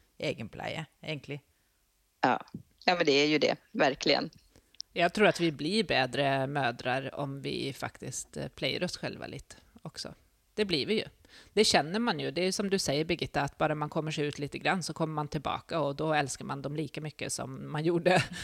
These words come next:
Speaker 3: <laughs> när, eh, ja, kanske inte gjorde när man gick. <laughs>
Speaker 2: Nej, precis. När det kanske var lite tungt och jobbigt och man kände att, åh, jag måste få andas lite och f-, bara få den möjlighet.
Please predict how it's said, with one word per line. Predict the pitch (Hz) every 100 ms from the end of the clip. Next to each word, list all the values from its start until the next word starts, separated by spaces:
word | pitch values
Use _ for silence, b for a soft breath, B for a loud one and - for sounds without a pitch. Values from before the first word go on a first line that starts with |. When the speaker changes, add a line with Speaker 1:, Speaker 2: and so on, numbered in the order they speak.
| 269 - 214
Speaker 3:
<laughs> | 160 208 - 185 - 175
när, | 180 165 156 156
eh, | 151 165
ja, | 165 147 - _ _ _
kanske | - 160 -
inte | 147 151
gjorde | 151 127
när | 143
man | 147 151
gick. | 214 - -
<laughs> | - 202 226 226 - 202 - 165 - 151 _ - - - - - -
Speaker 2:
Nej, | 175 160
precis. | - 160 165 190 -
När | 185
det | 165
kanske | - 160 160
var | 160
lite | 160 165
tungt | 147 160 160 -
och |
jobbigt | 156 156 147 147
och | 156
man | 147
kände | 147 147 139
att, | 147 B B B
åh, | - 147 131
jag | - 156
måste | 151 170
få | 151
andas | 147 139 143 170
lite | 170 143 - 143
och | 147 -
f-, | -
bara | - 160 156
få | - 180
den | 170 165
möjlighet. | 170 156 175 180